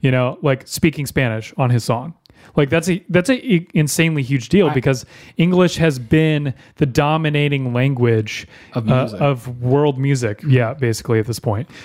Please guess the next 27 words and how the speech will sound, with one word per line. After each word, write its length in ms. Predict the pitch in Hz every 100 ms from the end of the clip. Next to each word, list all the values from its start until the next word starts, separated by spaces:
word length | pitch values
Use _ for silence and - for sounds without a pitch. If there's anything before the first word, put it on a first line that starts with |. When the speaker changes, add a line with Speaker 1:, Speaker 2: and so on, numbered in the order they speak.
| -
Speaker 1:
So 440 | - 165 156 151 -
it, 180 | 180 226
when 240 | 160 165 175
you're 220 | 175 165
able 320 | 185 196 180
to 140 | 175 139
bridge 320 | 123 156 160
that 200 | 143 117
gap 460 | 127 143 175 131 -
now, 420 | 123 113 117 127 _ - -
um, 260 | 139 123 120
and 180 | 165 139
more 260 | 135 151
and 80 | 170
more 200 | 143 147
people 320 | 156 170 156
are 40 | 139
being 220 | 135 131
exposed 600 | 117 - - 131 131 -
to, 480 | - 131 123 120 151
uh, 420 | - 123 113 117 226
Latin 320 | 135 123 143
music, 380 | 131 135 156 180
to 120 | - 113
K-pop, 640 | - 123 - 151 180 - - - - _
to, 440 | - 143 127 127 -
uh, 380 | 131 120 117